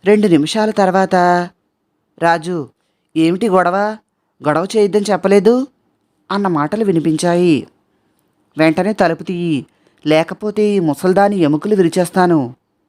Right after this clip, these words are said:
అన్నాడు రాజు. "సారీ బ్రదర్, ఆ ముసల్ది నా బంధువురాలు కాదు. దాన్ని ఎంత హింసించినా ప్రయోజనం ఉండదు." అతన్ని లొంగతీసే మార్గం వేరే ఏదీ తోచక రాజు మౌనంగా ఉండిపోయాడు.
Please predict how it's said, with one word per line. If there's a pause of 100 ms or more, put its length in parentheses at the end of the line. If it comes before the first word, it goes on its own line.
(280)
అన్నాడు
రాజు. (1040)
"సారీ
బ్రదర్, (560)
ఆ
ముసల్ది
నా
బంధువురాలు
కాదు. (440)
దాన్ని
ఎంత
హింసించినా
ప్రయోజనం
ఉండదు." (1500)
అతన్ని
లొంగతీసే
మార్గం
వేరే
ఏదీ
తోచక (400)
రాజు
మౌనంగా
ఉండిపోయాడు.